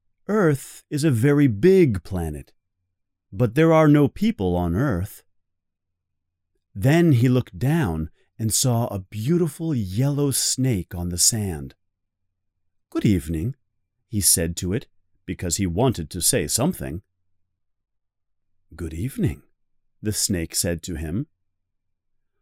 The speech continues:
"Why are there no people on this big planet?" he asked it.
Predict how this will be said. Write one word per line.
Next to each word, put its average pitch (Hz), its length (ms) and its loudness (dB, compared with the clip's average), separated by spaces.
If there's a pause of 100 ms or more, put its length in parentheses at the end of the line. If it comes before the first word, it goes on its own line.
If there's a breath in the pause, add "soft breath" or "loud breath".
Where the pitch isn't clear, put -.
(180)
"Why 269 380 -4
are 190 180 4
there 127 220 6
no 110 260 6
people 117 540 -2
on 98 240 2
this 107 260 2
big 92 400 -4
planet?" 90 500 -4 (560)
he 107 200 0
asked 92 360 -4
it. 127 200 -6